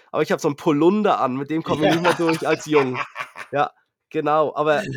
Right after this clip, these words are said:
Speaker 2: Ja.
Speaker 1: genau, da fre-, auf jeden Fall freuen wir uns auf Bewertungen, Kommentare, ebenso so Sachen wie, wa-, was können wir in so Rubriken noch bringen? Sind die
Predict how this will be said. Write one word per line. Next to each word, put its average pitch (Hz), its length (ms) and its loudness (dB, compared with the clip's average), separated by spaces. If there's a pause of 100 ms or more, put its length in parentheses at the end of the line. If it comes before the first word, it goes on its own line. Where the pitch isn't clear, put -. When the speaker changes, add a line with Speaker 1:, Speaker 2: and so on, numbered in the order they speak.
(220)
Speaker 2:
Ja. 127 280 2
Speaker 1:
genau, 151 180 2
da 175 100 0
fre-, - 200 -16
auf 175 80 -2
jeden 208 180 4
Fall - 40 -20
freuen 190 220 0
wir 185 60 0
uns 160 80 -4
auf 143 160 -4
Bewertungen, 175 760 -2
Kommentare, 151 880 -2
ebenso 175 400 -4
so 147 160 -8
Sachen 156 420 -2
wie, 156 240 -10 (120)
wa-, 143 220 -4
was 170 200 -4
können 160 220 -4
wir 147 40 0
in 143 80 -4
so 143 80 -4
Rubriken 156 540 -6
noch 165 200 0
bringen? 160 420 -2
Sind 147 180 -6
die 147 60 -6